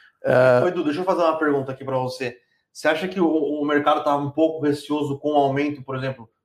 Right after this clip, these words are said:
Speaker 2: aço, é, cimento, mão de obra e o impacto que isso pode ter no,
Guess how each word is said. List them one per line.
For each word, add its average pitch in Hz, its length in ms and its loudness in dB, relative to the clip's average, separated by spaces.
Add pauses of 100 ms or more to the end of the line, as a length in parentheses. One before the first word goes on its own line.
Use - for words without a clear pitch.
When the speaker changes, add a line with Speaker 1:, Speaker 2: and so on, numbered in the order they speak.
(200)
Speaker 2:
aço, 143 560 0 (360)
é, 123 380 -6
cimento, 143 720 -2
mão 139 180 0
de 131 140 0
obra 143 420 4
e 135 100 -2
o 139 60 -2
impacto 139 480 -2
que - 80 -16
isso - 160 -16
pode 139 320 0
ter 139 140 0
no, 120 360 -6